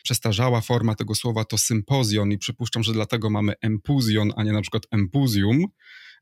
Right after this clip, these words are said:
E, tak jak mówisz, sympozjon, właśnie uczta, na której spotykali się mężczyźni, aby jeść, pić, rozważać o świecie.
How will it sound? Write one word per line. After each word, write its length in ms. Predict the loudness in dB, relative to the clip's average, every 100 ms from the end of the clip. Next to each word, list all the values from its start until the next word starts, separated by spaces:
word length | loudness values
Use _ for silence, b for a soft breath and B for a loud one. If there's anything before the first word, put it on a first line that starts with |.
| -2
E, 460 | 0 2 2 0 -2
tak 100 | -2
jak 80 | 0
mówisz, 260 | 0 0 0
sympozjon, 640 | 0 0 0 2 2 2
właśnie 240 | 0 -2 -2
uczta, 360 | -2 -4 -2 0
na 140 | 0
której 240 | -2 -2 -2
spotykali 520 | -4 -8 -4 -2 0
się 140 | 0
mężczyźni, 840 | 0 0 -2 0 0 2 2 2 0
aby 240 | -4 -6 -4
jeść, 480 | -2 0 -2 -4 -4
pić, 360 | -2 -2 -2
rozważać 580 | -4 -4 -2 -2 -2 -4
o 60 | -6
świecie. 640 | -6 -2 -2 -2 0 0